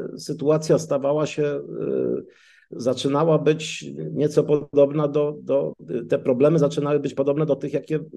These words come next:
z jakimi spotykamy się w Stanach Zjednoczonych. E, i teraz, e, oczywiście w związku z taką sytuacją, e, bardzo często broń, e, e, pozyskiwana legalnie,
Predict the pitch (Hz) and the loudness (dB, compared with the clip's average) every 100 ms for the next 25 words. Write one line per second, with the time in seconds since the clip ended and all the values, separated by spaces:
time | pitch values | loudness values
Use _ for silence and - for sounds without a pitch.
0 | - - 139 - 147 147 143 151 - 135 | -14 -6 -4 -4 -2 -2 -2 -4 -4 -2
1 | 160 147 156 165 - 185 151 101 95 87 | 0 0 0 -4 -4 0 0 0 -2 -4
2 | 82 95 85 85 - _ _ _ _ _ | -8 -10 -10 -14 -20 _ _ _ _ _
3 | _ - 127 120 120 120 - - 113 160 | _ -6 2 4 4 0 -10 -14 0 4
4 | 160 156 - - 160 143 135 - - 147 | 6 6 2 -4 -2 0 -2 -4 -4 -2
5 | 175 - 147 127 127 123 - 113 131 139 | -2 2 6 6 4 -8 -14 -2 0 0
6 | - 131 147 139 139 135 127 127 131 131 | -2 -2 0 0 0 -2 2 6 6 4
7 | 151 147 143 - - - _ - - 120 | 0 0 -4 -12 -20 -20 _ -14 -4 2
8 | 123 120 113 117 143 139 135 151 143 - | 4 4 2 2 4 4 2 2 0 0
9 | 135 123 139 139 123 123 - 120 110 107 | 0 2 4 4 2 -2 -4 -4 -4 -6
10 | - - - 110 104 101 101 101 135 123 | -16 -14 -6 -4 -2 -2 -4 -2 0 2
11 | 120 131 131 135 127 110 - - 120 120 | 0 0 2 4 2 0 -4 -2 0 2
12 | 123 113 110 127 135 | 2 2 2 0 -2